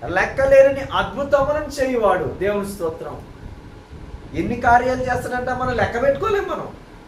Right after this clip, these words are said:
నేను పోయిన నెలలో ఒక అబ్బాయి గురించి ప్రవచనం చెప్పాను. "ఈ నెలాఖరి కల్లా నీవు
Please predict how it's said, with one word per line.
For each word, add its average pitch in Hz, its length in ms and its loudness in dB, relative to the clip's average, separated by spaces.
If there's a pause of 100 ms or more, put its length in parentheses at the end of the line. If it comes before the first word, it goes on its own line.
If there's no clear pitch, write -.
(1600)
నేను 240 440 4
పోయిన 269 320 6
నెలలో 240 720 4 (120)
ఒక 190 180 -2
అబ్బాయి 240 280 2
గురించి 240 320 -6
ప్రవచనం 190 540 -2
చెప్పాను. - 440 -8 (1160)
"ఈ 269 140 -2
నెలాఖరి 262 720 4
కల్లా 254 300 4
నీవు 226 580 0